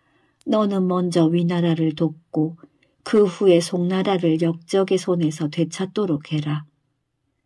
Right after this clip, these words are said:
조응은 스승에게 인사를 올린 후 말을 몰아 위나라로 향했습니다. 며칠 후 조응이 위나라에 이르렀어요.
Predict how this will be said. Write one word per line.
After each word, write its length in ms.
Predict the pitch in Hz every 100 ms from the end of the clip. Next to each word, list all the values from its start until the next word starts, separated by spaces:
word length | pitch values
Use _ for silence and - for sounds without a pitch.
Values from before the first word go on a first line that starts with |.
| _ _ _ _
조응은 680 | - 214 208 202 202 202 202
스승에게 1080 | 220 247 226 226 208 185 170 165 165 180 - _
인사를 600 | 190 185 190 190 185 185
올린 340 | 170 170 175 156
후 160 | 185 - _ _ _ _ _ -
말을 400 | 208 202 208 202
몰아 640 | 190 185 180 180 185 190 _ _ -
위나라로 640 | 208 214 254 254 185 156
향했습니다. 920 | 165 180 180 170 - 165 156 165 160 156 _ _ _ _ _ _ _ _ _ _ _ _ _
며칠 720 | 202 202 196 - 214 202 196
후 380 | 190 180 214 - _ _ _ _ _
조응이 1000 | - 202 208 208 202 202 202 208 214 -
위나라에 640 | 214 196 202 247 220 180 165
이르렀어요. 1120 | 156 - 190 185 185 180 - 170 156 180